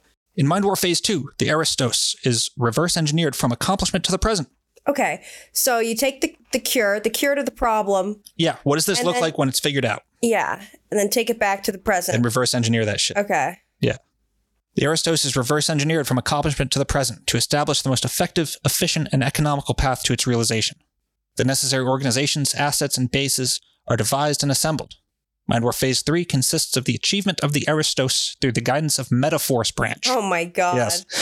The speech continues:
Speaker 1: Followed by initiation of the permanently corrective moral polis, polis by parapolitics branch teams.
Speaker 2: Wow.
Speaker 1: Yes. Phase four formalizes Mind War victory in the completion of the polis and departure of parapolitical branch.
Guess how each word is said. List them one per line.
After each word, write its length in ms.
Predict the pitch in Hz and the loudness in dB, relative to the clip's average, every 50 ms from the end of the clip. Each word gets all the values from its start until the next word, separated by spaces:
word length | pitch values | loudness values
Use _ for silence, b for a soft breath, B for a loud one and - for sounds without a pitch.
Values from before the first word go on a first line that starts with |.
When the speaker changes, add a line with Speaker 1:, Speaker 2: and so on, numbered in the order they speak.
| B B B B | B B B B
Speaker 1:
Followed 280 | B - 160 165 160 156 | B 2 2 2 2 2
by 220 | 170 160 160 156 - - - B B B B | 2 2 2 0 -2 -6 -14 B B B B
initiation 560 | B - 151 170 - - 180 175 180 - - 147 | B 2 2 2 2 2 2 2 2 2 2 0
of 80 | 127 123 | 2 2
the 80 | 139 | 0
permanently 520 | - - - 160 165 170 165 151 160 170 156 | 0 2 0 2 2 0 0 0 0 0 0
corrective 520 | - - 143 135 135 143 - - 143 131 | 0 0 0 0 0 0 0 -2 0 0
moral 420 | 139 120 123 135 156 165 165 156 - - | 0 2 2 2 2 2 0 -2 -2 -4
polis, 600 | - - 185 160 123 - - - - - - - _ _ _ _ - | -2 0 2 0 0 0 0 0 0 -2 -4 -6 _ _ _ _ -2
polis 440 | - - 185 170 131 104 - - - | 0 0 2 2 0 0 0 -2 -2
by 220 | - - 123 123 | -2 0 0 0
parapolitics 880 | - - - - 147 147 139 - - - 165 160 143 - - - - - | 0 0 0 0 2 0 0 0 0 0 0 0 0 -2 -2 -2 -2 -2
branch 320 | - 110 107 107 - - - | 0 0 0 0 0 -2 -2
teams. 480 | - - 117 - 131 - - - - _ _ _ _ _ | 0 -2 -2 -2 -2 -2 -2 -2 -4 _ _ _ _ _
Speaker 2:
Wow. 760 | - 180 180 180 185 190 185 175 175 170 170 165 165 165 165 160 | -12 -10 -2 0 0 2 2 2 0 0 0 0 0 0 2 0
Speaker 1:
Yes. 320 | 117 110 117 - - - - _ _ _ B B B B B B B | 0 0 0 -2 -2 -2 -4 _ _ _ B B B B B B B
Phase 240 | - 156 156 151 - | 0 0 2 2 0
four 260 | - - 214 202 190 | 0 2 2 2 2
formalizes 640 | 165 - - 170 185 190 202 202 196 190 180 180 156 | 0 0 0 2 2 2 2 2 2 2 0 0 0
Mind 220 | 156 151 165 170 160 | 0 2 2 2 2
War 160 | 156 165 151 | 2 2 2
victory 400 | 135 147 143 - - 151 151 143 | 2 0 -2 0 0 0 2 2
in 60 | 131 | 2
the 80 | 123 117 | 0 2
completion 500 | - 127 123 - - 170 - - 170 156 | 2 0 0 2 0 0 0 0 0 0
of 160 | - 143 131 | 0 0 2
the 180 | - 131 131 - B B B B B B B _ - | 2 0 -2 -2 B B B B B B B _ -2
polis 480 | - 151 151 160 156 151 - - - | 0 0 2 2 2 0 0 0 0
and 160 | - 135 127 120 | 0 0 2 2
departure 540 | - - - 143 147 147 - - 147 131 127 | 2 0 0 0 0 0 0 0 0 0 0
of 240 | 127 123 117 - - _ _ - - | 0 0 -2 -2 -8 _ _ -4 0
parapolitical 600 | - 131 131 127 - 127 127 127 120 - - 107 | 0 2 0 2 2 2 2 2 2 2 0 0
branch. 460 | - 113 107 101 - - - - - | 0 0 -2 0 -2 -2 -2 -4 -4